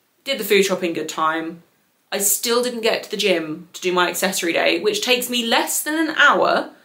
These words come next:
I didn't get to the gym until, like, twenty to ten in the evening.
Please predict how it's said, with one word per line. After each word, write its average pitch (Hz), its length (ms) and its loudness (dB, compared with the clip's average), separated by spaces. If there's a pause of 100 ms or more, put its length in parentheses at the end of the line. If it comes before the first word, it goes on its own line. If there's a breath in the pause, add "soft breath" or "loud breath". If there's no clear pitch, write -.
(440 loud breath)
I 285 100 2
didn't 339 140 2
get - 180 0
to 220 80 -10
the 220 40 -10
gym 175 320 -2
until, 175 340 -2
like, 170 360 0 (160)
twenty 180 260 -4
to 185 100 -8
ten 170 520 -6
in 175 100 -8
the 165 60 -8
evening. 165 500 -8